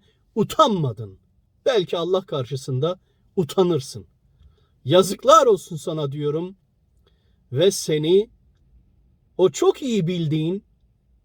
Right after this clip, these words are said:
bir kelime ile, bir cümle ile Üstad Hazretlerinin söylediği, benim de çok sevdiğim Allah'a havale ediyorum.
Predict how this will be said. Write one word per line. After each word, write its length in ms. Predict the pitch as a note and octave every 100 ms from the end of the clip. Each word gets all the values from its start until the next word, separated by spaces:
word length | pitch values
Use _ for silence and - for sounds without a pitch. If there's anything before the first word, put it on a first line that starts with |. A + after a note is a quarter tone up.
| _
bir 420 | C3 B2 A3+ A3+ -
kelime 640 | E3+ D#3+ D#3 E3+ C3 G2+ _ _ _
ile, 440 | D3 C#3+ C#3 E3 G#3 _ _ _ _
bir 360 | C3 G3 A#3 D#3
cümle 480 | A#2+ F3+ E3+ A#3 A3
ile 340 | D3+ D3+ F#3 _ _ _ _ _ _
Üstad 400 | C3+ - F#3+ D#3+
Hazretlerinin 680 | C3+ A#2+ C3+ C3 C3+ B2 C3
söylediği, 760 | A#2 - C#3 B2+ A#2 B2 C3+ D#3 _ -
benim 280 | B2+ C3 A#2
de 80 |
çok 280 | A2+ - E3
sevdiğim 560 | - C3+ A2 A#2 B2+ C#3+ _ _ _ _ _ _
Allah'a 680 | C3 D3 D3 C#3 C3+ D#3+ C3+
havale 480 | B2+ A#2+ A#2 A#2 A2
ediyorum. 440 | G2+ G#2+ G2+ F#2+